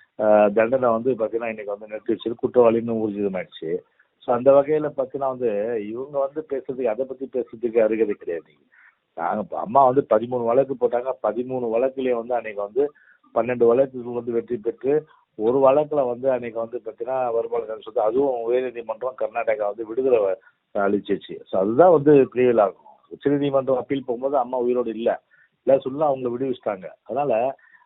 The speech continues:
இப்ப நிரபராதி தான் அம்மா அந்த சட்டத்தின்படி பொதுமக்களுடைய பார்வையிலையும். அப்படி இருக்கும்போது எங்களை எந்த விதத்திலயும் வந்து அவங்க வந்து குறை சொல்ல, நாங்க எத்தனை வழக்கு போட்டாலும் சந்திப்பதற்கு நாங்க தயாரா இருக்கோம். அதனால வந்து நாங்க வந்து அழுது புலம்பல,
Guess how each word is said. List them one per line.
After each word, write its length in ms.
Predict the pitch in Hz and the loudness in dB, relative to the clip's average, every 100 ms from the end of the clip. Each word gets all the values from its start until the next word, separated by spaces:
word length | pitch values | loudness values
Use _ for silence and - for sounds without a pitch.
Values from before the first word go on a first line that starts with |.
| _ | _
இப்ப 160 | 107 | -6
நிரபராதி 600 | 98 110 139 151 143 131 | -2 0 2 2 2 0
தான் 140 | 131 156 | -2 -2
அம்மா 220 | 131 131 127 | 0 -2 -2
அந்த 320 | 120 113 110 110 | -2 -2 -4 -10
சட்டத்தின்படி 680 | 113 123 - 117 107 107 117 | -6 -6 -6 -8 -4 -4 -4
பொதுமக்களுடைய 640 | 123 110 113 110 104 101 95 | -6 -8 -4 -6 -4 -6 -4
பார்வையிலையும். 540 | 95 101 101 92 85 - _ _ _ - | 0 0 0 -4 -8 -14 _ _ _ -10
அப்படி 300 | 98 - 143 | -6 0 2
இருக்கும்போது 760 | 139 135 143 131 98 104 107 | 2 0 0 2 2 0 -2
எங்களை 540 | 107 120 143 135 123 117 | -4 -4 0 2 2 -2
எந்த 220 | 117 127 | -4 -2
விதத்திலயும் 320 | 123 127 127 | -4 -2 0
வந்து 180 | 117 117 | 0 0
அவங்க 120 | 107 | -4
வந்து 160 | 107 107 | -10 -10
குறை 180 | 104 104 | -10 -8
சொல்ல, 140 | 95 90 | -14 -6
நாங்க 500 | 95 131 139 127 - - _ | -2 0 4 4 2 -6 _
எத்தனை 360 | - 101 135 127 | -4 0 4 6
வழக்கு 300 | 120 117 110 | 8 4 2
போட்டாலும் 360 | 113 127 135 123 | 0 2 2 0
சந்திப்பதற்கு 540 | 110 117 113 113 113 | -2 -2 2 2 2
நாங்க 260 | 107 104 110 | -2 -4 -4
தயாரா 300 | 107 107 107 | -2 -2 -2
இருக்கோம். 300 | 101 107 104 | -4 -4 -4
அதனால 340 | 101 104 107 | -2 -2 0
வந்து 340 | 101 101 104 - - _ | -2 0 -2 -4 -18 _
நாங்க 260 | - 107 107 | -4 -2 0
வந்து 160 | 107 104 | 0 0
அழுது 280 | 104 110 | 0 0
புலம்பல, 640 | 107 104 95 95 95 98 | -4 -4 -4 -4 -2 -2